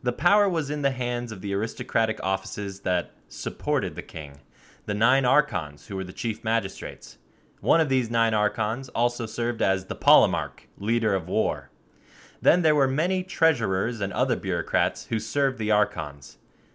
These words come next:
These positions were exclusive to the aristocracy and were lifetime positions.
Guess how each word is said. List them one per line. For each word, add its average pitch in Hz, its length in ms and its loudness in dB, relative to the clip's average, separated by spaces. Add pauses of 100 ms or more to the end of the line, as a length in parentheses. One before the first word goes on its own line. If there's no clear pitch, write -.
(140)
These 147 240 0
positions 131 540 -4
were 110 140 -2
exclusive 180 640 -4
to - 120 -8
the 90 160 -4
aristocracy 85 840 -6
and 101 180 -8
were 113 200 -2
lifetime 127 560 -2
positions. 85 640 -10